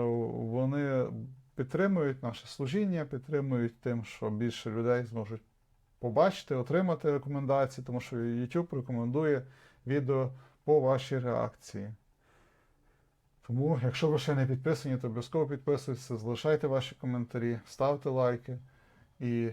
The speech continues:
нам буде цікаво дійсно почитати, що ви думаєте, тому лишайте коментарі під цим відео так само.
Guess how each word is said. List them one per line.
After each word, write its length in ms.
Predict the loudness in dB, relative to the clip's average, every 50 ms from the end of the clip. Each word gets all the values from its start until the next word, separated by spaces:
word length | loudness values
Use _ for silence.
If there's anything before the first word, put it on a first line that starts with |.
| -4 -10 -18 -20 -20 -20 _ -12
нам 260 | -8 -4 -2 -2 0
буде 120 | 0 -2 -2
цікаво 380 | -4 -4 0 2 4 4 4
дійсно 280 | 2 0 -2 -2 -6 -8
почитати, 380 | -8 -6 -2 0 0 0 0
що 160 | -4 -4 -2 -2
ви 100 | 0 0
думаєте, 480 | 0 0 0 0 0 -2 -2 -4 -6
тому 180 | -6 -4 -2 -2
лишайте 400 | -2 -2 0 2 0 0 0 -4
коментарі 480 | -6 -6 -6 -4 -6 -6 -4 -4 -4
під 180 | -4 -4 -8 -12
цим 240 | -8 -8 -6 -4 -4
відео 280 | -4 -4 -4 -4 -4
так 200 | -4 -6 -10 -12
само. 360 | -10 -8 -6 -6 -6 -6 -8